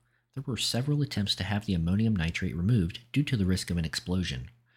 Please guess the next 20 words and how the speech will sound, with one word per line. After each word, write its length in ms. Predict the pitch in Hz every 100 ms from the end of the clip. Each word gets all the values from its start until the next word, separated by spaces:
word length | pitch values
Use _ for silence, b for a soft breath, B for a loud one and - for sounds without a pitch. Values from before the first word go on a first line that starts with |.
| b b b
From 140 | - 95
two 160 | 98
thousand 360 | 92 87 87 82
fourteen 580 | - 143 - 98 95 107 - 110
up 140 | 113
until 200 | 131 113
a 80 | 90
day 280 | - 90 113
before 320 | 123 120 117
the 120 | 117
explosion, 720 | 117 - 87 80 78 82 110 -
the 40 |
Ministry 440 | 87 131 139 120
of 100 | 82
Public 340 | - 95 127 -
Works 280 | 98 95 -
and 140 | 87
Transport 680 | - 135 131 - 95 78 -
sent 260 | 92 -
nearly 380 | 92 104 107 85